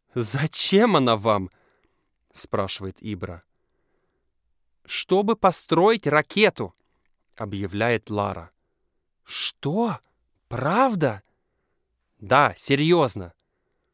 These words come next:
«Ну, ладно. В конце концов, это не первый ваш безумный замысел»,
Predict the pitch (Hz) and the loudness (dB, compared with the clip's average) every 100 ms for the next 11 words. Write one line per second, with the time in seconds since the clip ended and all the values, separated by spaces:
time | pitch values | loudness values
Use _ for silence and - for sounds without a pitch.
0 | _ _ _ _ _ 101 98 107 143 208 | _ _ _ _ _ -10 -4 -2 0 0
1 | 220 151 139 135 151 185 196 _ _ _ | 0 0 4 4 4 2 -2 _ _ _
2 | - - 139 - 185 170 - 196 190 135 | -12 -2 0 0 2 0 2 0 0 -4
3 | 160 160 - 160 196 190 160 147 - 139 | 0 0 2 0 2 2 2 2 0 2
4 | 156 143 127 120 127 113 101 98 | 2 2 2 2 2 2 -4 -8